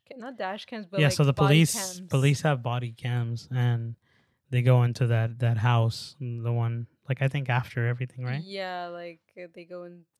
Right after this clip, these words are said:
Speaker 1: kind of do, like, cadaver things. I think it's a cadaver dog. And they go in there, and I guess, uh, in this,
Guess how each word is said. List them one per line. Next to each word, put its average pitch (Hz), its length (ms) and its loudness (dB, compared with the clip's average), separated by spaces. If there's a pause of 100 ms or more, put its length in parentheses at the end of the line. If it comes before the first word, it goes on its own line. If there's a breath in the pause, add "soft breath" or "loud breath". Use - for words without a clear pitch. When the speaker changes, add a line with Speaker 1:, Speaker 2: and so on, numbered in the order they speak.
Speaker 1:
kind 180 160 -20
of 170 160 -20
do, 190 100 -20 (140)
like, - 200 -14 (140)
cadaver 196 640 -14
things. 285 320 -16 (180)
I 196 40 -14
think 208 260 -18
it's 196 200 -20
a 190 60 -18
cadaver 175 480 -16
dog. 170 340 -18 (800)
And 196 140 -16
they 190 80 -14
go 190 240 -8
in 185 160 -14
there, 185 220 -14
and 180 100 -16
I 180 100 -16
guess, - 720 -16 (340)
uh, 214 280 -20
in 190 200 -16
this, - 640 -18